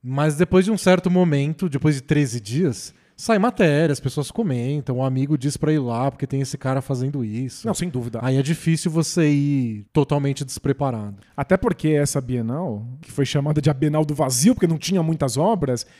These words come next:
Speaker 2: essa era a obra mais importante, foi a obra que realmente gerou comoção. Mas comida é complicado, né? Porque você nem pode entrar com comida no local, num museu. Eu não sei se as pessoas se prepararam pra ir alimentar ele.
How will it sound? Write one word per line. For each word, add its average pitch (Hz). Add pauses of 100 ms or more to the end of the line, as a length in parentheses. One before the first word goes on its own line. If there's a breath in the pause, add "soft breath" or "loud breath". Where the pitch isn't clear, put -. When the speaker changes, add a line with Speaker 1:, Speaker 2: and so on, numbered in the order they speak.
(100)
Speaker 2:
essa 165
era 262
a 208
obra 196
mais 165
importante, 170
foi 175
a 147
obra 131
que 127
realmente 123
gerou 135
comoção. 139 (160)
Mas 147 (100)
comida 175
é -
complicado, 170
né? 165 (160)
Porque 151
você 170
nem 208
pode 214
entrar 196
com 220
comida 170
no 156
local, 139
num 135
museu. 131 (160)
Eu 160
não 180
sei 196
se 185
as -
pessoas 170
se -
prepararam 151
pra 143
ir 147
alimentar 127
ele. 117